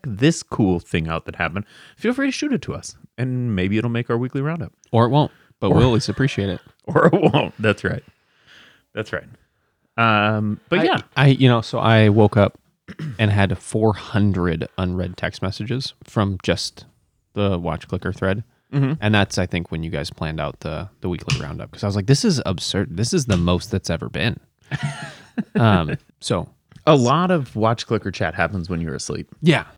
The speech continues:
Speaker 2: Yeah. I'd say most of it.
Speaker 1: Yeah.
Speaker 2: Sometimes I text you guys in the middle of the night. You just, I just ping you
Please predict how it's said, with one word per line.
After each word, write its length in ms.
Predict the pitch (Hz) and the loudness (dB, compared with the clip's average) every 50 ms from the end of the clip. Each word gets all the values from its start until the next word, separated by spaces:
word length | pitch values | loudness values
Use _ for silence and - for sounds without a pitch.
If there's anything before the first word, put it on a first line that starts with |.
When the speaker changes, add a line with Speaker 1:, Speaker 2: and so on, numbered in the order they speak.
| _ _ | _ _
Speaker 2:
Yeah. 240 | - 107 - - - - _ _ _ _ | -4 -4 -4 -4 -8 -14 _ _ _ _
I'd 120 | 117 120 - | 2 2 4
say 120 | - 101 | 2 0
most 320 | 82 87 87 87 90 - - | 0 2 0 0 0 -2 -4
of 60 | - | -6
it. 120 | - - - - _ _ _ _ _ _ | -8 -10 -12 -18 _ _ _ _ _ _
Speaker 1:
Yeah. 120 | - - - - _ _ _ _ - - _ - - - | -20 -20 -20 -20 _ _ _ _ -20 -20 _ -20 -16 -8
Speaker 2:
Sometimes 320 | - 185 214 226 190 131 | -4 0 2 4 6 6
I 20 | 104 | 4
text 260 | - 120 107 - - 110 | 4 4 2 0 0 2
you 40 | 101 | 2
guys 180 | 101 98 - 107 | 4 4 2 2
in 40 | |
the 60 | 98 98 | 0 0
middle 160 | 95 90 87 | 0 0 0
of 60 | 85 | 0
the 60 | 92 | 2
night. 260 | 92 90 87 90 - - 135 - _ - | 2 2 0 -2 -4 -6 -12 -20 _ -6
You 60 | 104 | -4
just, 200 | 101 95 - - _ - | -4 -4 -6 -10 _ -4
I 80 | 98 101 | -4 -4
just 160 | 95 - - | -4 -4 -6
ping 260 | - - 95 95 90 | -6 -6 -4 -4 -4
you 220 | 87 90 90 92 | -4 -4 -4 -4